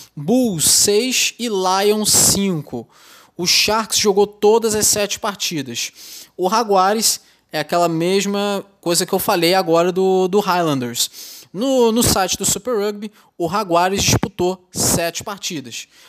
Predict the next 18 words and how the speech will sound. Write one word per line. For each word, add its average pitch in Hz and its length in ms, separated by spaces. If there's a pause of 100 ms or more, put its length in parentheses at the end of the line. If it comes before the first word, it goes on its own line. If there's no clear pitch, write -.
(140)
Mas 208 240
se 214 100
você 214 240
contar 196 360
Jaguares 160 520
e 165 60
Highlanders 156 440
como 160 220
adiamento 185 680
e 180 100
não 180 200
contar 156 420
pra - 140
classificação, 214 760 (300)
então 233 380
o 226 40
Jaguares, 208 640 (1600)
é, 139 760